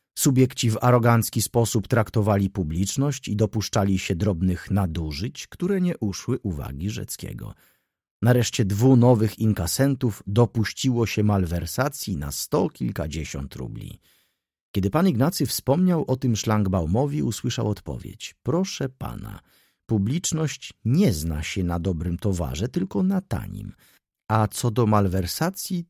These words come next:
te się wszędzie trafiają. Skąd zresztą wezmę innych ludzi?" Pomimo tęgiej miny Szlangbaum jednak martwił się, a Szuman drwił z niego bez miłosierdzia. "Prawda, panie Szlangbaum", mówił doktór,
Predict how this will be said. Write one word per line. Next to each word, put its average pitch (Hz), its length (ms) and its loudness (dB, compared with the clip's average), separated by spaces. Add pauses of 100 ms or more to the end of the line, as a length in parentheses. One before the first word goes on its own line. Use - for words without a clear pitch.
(340)
te 185 200 0
się - 280 -2
wszędzie 123 600 -2
trafiają. - 760 -8
Skąd 254 380 -2
zresztą 170 540 0
wezmę 131 360 2
innych 92 580 -2
ludzi?" 65 440 -8 (1160)
Pomimo 123 440 4
tęgiej 120 440 2
miny 107 360 4
Szlangbaum 104 720 2
jednak 95 420 0
martwił 107 520 -2
się, 90 220 -2
a 95 60 2
Szuman 107 500 2
drwił 113 440 4
z 101 100 0
niego 107 300 2
bez 90 200 0
miłosierdzia. 71 800 -8 (540)
"Prawda, 170 500 4
panie 110 300 4
Szlangbaum", 98 1000 2
mówił 101 340 0
doktór, 104 480 0